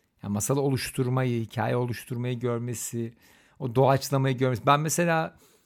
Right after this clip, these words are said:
Flu T V'deki konuşmalarımın neredeyse tamamını önce masala akşam uyurken anlatıyordum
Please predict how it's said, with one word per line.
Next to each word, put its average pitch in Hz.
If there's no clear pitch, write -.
Flu 175
T 185
V'deki 156
konuşmalarımın 165
neredeyse 170
tamamını 175
önce 196
masala 175
akşam 165
uyurken 165
anlatıyordum 123